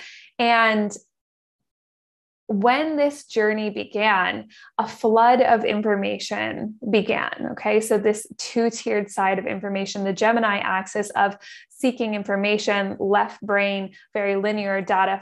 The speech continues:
facts, um, facts, facts, facts, right?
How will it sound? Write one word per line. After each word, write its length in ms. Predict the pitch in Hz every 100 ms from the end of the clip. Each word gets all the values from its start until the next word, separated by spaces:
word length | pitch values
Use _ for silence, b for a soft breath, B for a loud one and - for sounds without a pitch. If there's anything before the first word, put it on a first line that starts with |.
| -
facts, 480 | 190 185 - - - -
um, 400 | - 107 - - - _ _ - - -
facts, 380 | - 220 - -
facts, 300 | - - -
facts, 460 | - - - -
right? 440 | 208 196 226 -